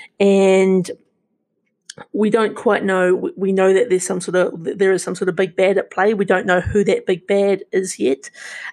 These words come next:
Um, and I think we're gonna sort of start to sort of see more of that in the coming episodes. We also know from the trailers that each episode looks like it's sort of gonna jump forward a little bit in time. So eventually it will move the color.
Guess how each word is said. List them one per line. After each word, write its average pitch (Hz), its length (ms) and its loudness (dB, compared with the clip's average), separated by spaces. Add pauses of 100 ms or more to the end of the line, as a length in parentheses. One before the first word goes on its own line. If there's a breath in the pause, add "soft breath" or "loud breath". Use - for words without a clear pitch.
Um, 185 240 0
and 190 80 2
I 185 60 2
think - 180 -4
we're 180 120 -2
gonna 175 220 2
sort 165 140 -4
of 170 80 -4
start - 260 -4
to 180 100 -8
sort 175 160 -6
of 175 220 0 (440 loud breath)
see 208 260 0
more 185 340 2
of 175 120 0
that 190 140 0
in 175 120 -4
the 170 80 -6
coming 175 300 -6
episodes. 190 580 -4 (320 loud breath)
We 214 160 2
also 208 240 2
know 180 260 4
from 180 280 0
the 175 260 2
trailers 196 540 0
that 170 240 2 (400 loud breath)
each - 280 -6
episode 202 340 2
looks 190 160 -2
like - 100 -16
it's 175 120 -4
sort 196 100 -2
of 170 60 -6
gonna 175 180 -4
jump - 340 -6
forward 196 360 2
a 190 60 4
little 190 140 2
bit 185 120 0
in 190 120 2
time. 214 320 0
So 202 140 0
eventually 180 360 -2
it 185 100 -2
will 170 160 0
move 170 220 -2
the 196 80 -4
color. 208 400 2